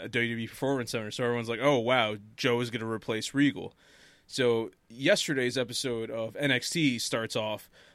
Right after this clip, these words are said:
William Regal, who I've been saying for years is one of the most underrated wrestlers, um, he goes out and he's crying, um, speaking into a microphone.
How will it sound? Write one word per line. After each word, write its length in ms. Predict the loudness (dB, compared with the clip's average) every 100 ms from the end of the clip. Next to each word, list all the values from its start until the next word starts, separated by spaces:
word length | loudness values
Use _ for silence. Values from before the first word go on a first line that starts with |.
| _
William 360 | 0 2 4 4
Regal, 360 | 2 2 -2
who 160 | 0 4
I've 200 | 6 6
been 140 | 2
saying 320 | 0 0 0 -2
for 120 | -4
years 400 | -2 0 -2 -6
is 160 | -10
one 160 | -4 -4
of 40 |
the 60 | -2
most 220 | -2 -4
underrated 500 | -4 -4 -2 -2 -2
wrestlers, 600 | 0 0 0 -6 -8 -10
um, 480 | -4 -2 0 -2 -4
he 140 | -2 2
goes 260 | 2 2
out 240 | 2 0 0
and 100 | -4
he's 160 | -6
crying, 800 | -8 -12 -2 2 4 2 -2 -12 -20 _ _ _ _ _ _ _ _
um, 220 | -4 -4
speaking 320 | -4 -2 -2 -2
into 220 | -4 -4
a 20 |
microphone. 640 | 0 -2 -2 -8 -8 -10